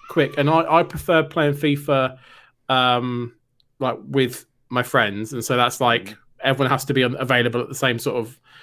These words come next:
Speaker 1: time, and
Speaker 2: Mm-hmm.
Speaker 1: normally that f-, with my mates, 'cause they've all got kids, it's, like, late evening. So if I'm, if it's, like, early evening, I'm like, "Right, I've got an hour, right?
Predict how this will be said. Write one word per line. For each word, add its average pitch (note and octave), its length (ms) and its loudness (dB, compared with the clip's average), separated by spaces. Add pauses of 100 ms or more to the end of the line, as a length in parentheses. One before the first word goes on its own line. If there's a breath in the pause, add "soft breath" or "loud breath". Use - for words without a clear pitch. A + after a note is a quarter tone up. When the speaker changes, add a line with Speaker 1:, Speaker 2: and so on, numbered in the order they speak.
(200 soft breath)
Speaker 1:
time, D3 320 4 (400 loud breath)
and D3 360 6
Speaker 2:
Mm-hmm. G#2 80 -10 (760 soft breath)
Speaker 1:
normally F3+ 300 8
that C#3+ 260 2 (120)
f-, - 160 -20
with C3+ 200 -6
my B2+ 80 -6
mates, B2 380 -4
'cause - 180 -16
they've A#2+ 140 -8
all A#2 80 -6
got A#2+ 180 -8
kids, A#2+ 200 -8
it's, A#2+ 100 -14
like, A#2 120 -4
late B2 240 -4
evening. B2+ 500 -2
So - 140 -2
if C3 100 0
I'm, D3 380 2
if C#3+ 100 -8
it's, D3 140 2
like, D3 140 4
early C#3 260 4
evening, B2+ 180 0
I'm A#2+ 120 -4
like, A#2+ 120 -2
"Right, A#2+ 140 -2
I've B2+ 80 -8
got - 140 -6
an C3 60 -6
hour, C3+ 240 -6
right? B2 260 -8